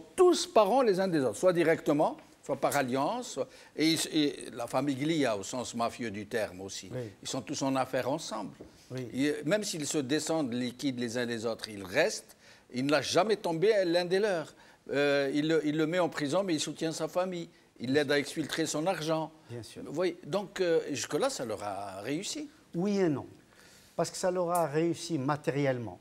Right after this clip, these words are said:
Speaker 2: C'est vrai, ils sont au pouvoir, et cetera. Mais en réalité,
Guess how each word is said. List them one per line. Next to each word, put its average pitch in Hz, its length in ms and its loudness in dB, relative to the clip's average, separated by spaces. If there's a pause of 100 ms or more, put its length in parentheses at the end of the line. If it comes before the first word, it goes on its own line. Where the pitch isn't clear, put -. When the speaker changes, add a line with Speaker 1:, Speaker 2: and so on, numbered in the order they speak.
(160)
Speaker 2:
C'est - 140 -8
vrai, 135 260 0
ils 113 60 -10
sont 123 200 -10
au 123 80 -6
pouvoir, 117 420 -4
et 107 80 -10
cetera. - 380 -14 (360)
Mais 160 140 0 (400)
en 147 140 -4
réalité, 123 680 -4